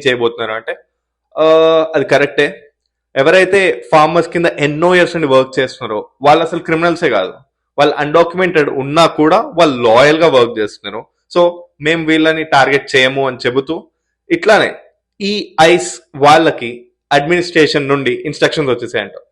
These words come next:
"కూల్ బాయ్స్" అని చెప్పి ఎవరైతే ఇప్పటి నుండి ఈ డిపోర్టేషన్ రైట్స్ ఏవున్నాయో ఫుడ్ ఇండస్ట్రీలో హోటల్స్ కావచ్చు, లేదా హాస్పిటాలిటీ ఇండస్ట్రీ కావచ్చు,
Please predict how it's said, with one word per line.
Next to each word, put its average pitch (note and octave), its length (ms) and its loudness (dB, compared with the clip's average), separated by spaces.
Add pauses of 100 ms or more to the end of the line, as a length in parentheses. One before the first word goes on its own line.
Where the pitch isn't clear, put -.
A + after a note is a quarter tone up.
(300)
"కూల్ A#3 180 6
బాయ్స్" F#3 480 4
అని C#3 140 -4
చెప్పి A#2 220 -4 (500)
ఎవరైతే F3 420 4 (200)
ఇప్పటి F#3+ 340 0
నుండి D#3+ 260 0 (220)
ఈ D#3+ 260 -6 (100)
డిపోర్టేషన్ F3 640 0
రైట్స్ C#3+ 360 2
ఏవున్నాయో C#3 460 2 (680)
ఫుడ్ G3 180 6
ఇండస్ట్రీలో F3 840 2
హోటల్స్ C3+ 300 2
కావచ్చు, B2+ 560 2 (120)
లేదా D3 160 4 (160)
హాస్పిటాలిటీ D#3 600 2
ఇండస్ట్రీ C3+ 460 -2
కావచ్చు, A#2 540 -2